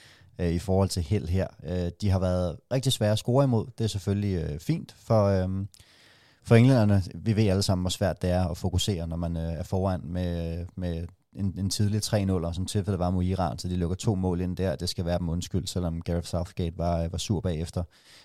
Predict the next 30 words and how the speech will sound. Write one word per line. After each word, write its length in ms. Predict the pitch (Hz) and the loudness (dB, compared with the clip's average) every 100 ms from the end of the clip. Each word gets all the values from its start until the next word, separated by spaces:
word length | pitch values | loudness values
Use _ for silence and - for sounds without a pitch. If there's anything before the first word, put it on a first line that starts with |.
| - | -8
Men 100 | 95 | -2
tre 180 | 117 104 | 0 0
clean 180 | 107 101 | 0 0
sheets 240 | 98 90 | -2 -4
i 40 | 92 | -4
træk 340 | - 98 - - | -2 -2 -2 -4
derudover, 500 | 104 90 92 78 92 | -2 0 0 0 -2
og 500 | 92 - 87 87 73 | -4 -2 0 0 -2
jeg 80 | 87 | -2
ved 140 | 101 | -2
godt, 220 | 92 90 | 0 0
at, 120 | 78 - - - | -2 -8 -12 -12
som 180 | - | -10
du 60 | 80 | -8
siger, 280 | - 90 87 85 71 80 | -4 -2 -2 -6 -14 -10
øh, 60 | 85 | -8
Maguire 500 | 87 87 82 87 87 | -2 0 2 0 -2
har 180 | 85 | -2
nogle 140 | 82 82 | -2 -2
aktioner, 340 | 82 101 87 | -2 -4 -2
som 140 | 80 90 | -4 -4
gør, 160 | 85 | -2
at 60 | 85 | 0
man 160 | 82 80 | -2 -2
må 100 | 80 | -4
have, 400 | 80 80 80 87 - _ _ - _ | -4 -4 -4 -6 -10 _ _ -20 _
have 100 | - 110 | -6 2
Pickford 380 | 101 - 95 87 | 2 4 0 2
i 40 | |
aktion 440 | 87 - 110 - | 0 2 2 2